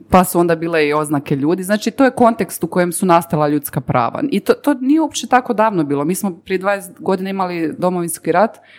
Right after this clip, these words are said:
u kojem je jako bilo bitno isto koje si nacionalnosti, vjere i, i zbog toga si imao konkretne, e, grozne posljedice, jel? Znači, to nije onako,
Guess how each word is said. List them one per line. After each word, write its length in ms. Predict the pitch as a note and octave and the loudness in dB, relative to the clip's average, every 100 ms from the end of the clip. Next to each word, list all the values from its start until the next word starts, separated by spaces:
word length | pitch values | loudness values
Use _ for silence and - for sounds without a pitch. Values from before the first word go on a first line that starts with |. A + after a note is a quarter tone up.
| - - | -14 -8
u 60 | |
kojem 180 | - G3 | 0 4
je 40 | |
jako 180 | G#3 G#3 | 4 2
bilo 200 | G3 F#3+ | 2 0
bitno 280 | E3+ F3 E3 | 0 -2 0
isto 460 | D#3+ D#3+ - B2+ - _ _ | 0 -2 -6 -6 -8 _ _
koje 200 | E3 D#3 | 2 2
si 140 | D#3 | 0
nacionalnosti, 760 | C#3+ - D3+ F3+ A#3 G#3 - D#3 | -4 -2 0 2 2 0 -4 -4
vjere 360 | E3+ G#3+ A#3+ | 0 2 2
i, 200 | G3+ G3+ - | 2 -2 -4
i 240 | F#3 F#3+ | -4 -4
zbog 220 | F3 F3+ - | -4 -4 0
toga 200 | G#3+ G#3+ | 0 0
si 120 | A3 | -6
imao 120 | G#3 | -4
konkretne, 520 | - F#3 G#3 G3+ G3+ | -2 -2 -2 -2 -4
e, 100 | F3 - _ _ _ - D3 D#3 D#3 D#3 | -6 -8 _ _ _ -4 -2 0 0 -4
grozne 400 | D#3 F3 F#3 F3 | 2 4 6 2
posljedice, 640 | D3+ D#3 C#3 - - - A2+ | -4 -6 -8 -12 -14 -10 -6
jel? 120 | A#2+ | -2
Znači, 280 | D3 D3 D#3 | -2 -2 -2
to 200 | F3 E3 | 0 0
nije 240 | F3 F3+ | 0 0
onako, 440 | E3 D#3+ D#3+ C#3 | 2 0 0 -4